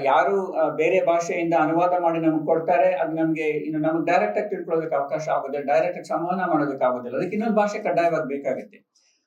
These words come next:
ಅದಕ್ಕೆ ಸೂಕ್ತವಾದ ಭಾಷೆ ಇಂಗ್ಲಿಷ್. ನಾವು ಇದು, ಈ ತರ ಇದ್-, ಇದೇ, ಇದೇ ರೀತಿ ಮಾಡ್ಕೊಂಡ್ರೆ, ಆ, ದೇ-, ದೇ-, ದೇಶದಲ್ಲಿರೋ ಹಿಂದಿ ಪ್ರದೇಶಗಳು, ಹಿಂದಿ ರಾಜ್ಯಗಳು,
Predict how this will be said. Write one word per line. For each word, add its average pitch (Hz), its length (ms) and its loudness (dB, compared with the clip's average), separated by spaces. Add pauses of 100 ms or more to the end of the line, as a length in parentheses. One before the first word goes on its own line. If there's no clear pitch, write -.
ಅದಕ್ಕೆ 190 300 2
ಸೂಕ್ತವಾದ 240 520 2
ಭಾಷೆ 180 240 0
ಇಂಗ್ಲಿಷ್. 170 500 -4 (480)
ನಾವು 240 360 2
ಇದು, 196 160 -4
ಈ 185 120 -8
ತರ 190 120 0 (160)
ಇದ್-, 180 320 -2
ಇದೇ, 180 160 0
ಇದೇ 185 320 0
ರೀತಿ 180 220 -2
ಮಾಡ್ಕೊಂಡ್ರೆ, 151 640 0 (340)
ಆ, 143 260 2
ದೇ-, 147 480 -6
ದೇ-, 160 200 -6
ದೇಶದಲ್ಲಿರೋ 196 560 2
ಹಿಂದಿ 214 240 0
ಪ್ರದೇಶಗಳು, 196 520 0
ಹಿಂದಿ 190 260 0
ರಾಜ್ಯಗಳು, 175 720 -2